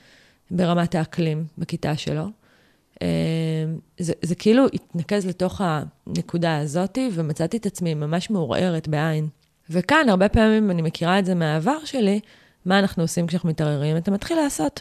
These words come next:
פול גז בניוטרל, הכל מהכל, יורה לכל הכיוונים, וזה מה שעשיתי, יריתי לכל הכיוונים.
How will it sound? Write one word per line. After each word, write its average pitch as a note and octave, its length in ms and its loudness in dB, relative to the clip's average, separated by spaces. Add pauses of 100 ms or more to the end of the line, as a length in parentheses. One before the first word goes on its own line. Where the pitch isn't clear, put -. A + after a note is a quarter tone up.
פול B3+ 180 4
גז G#3+ 200 4
בניוטרל, F#3 480 2
הכל C4+ 300 2
מהכל, G3 420 4
יורה F3+ 200 4
לכל A3 260 2
הכיוונים, E3 460 -2
וזה A3 120 -4
מה D4 80 -8
שעשיתי, A3+ 320 -8
יריתי C4+ 280 -2
לכל G#3 380 2
הכיוונים. D3 520 -4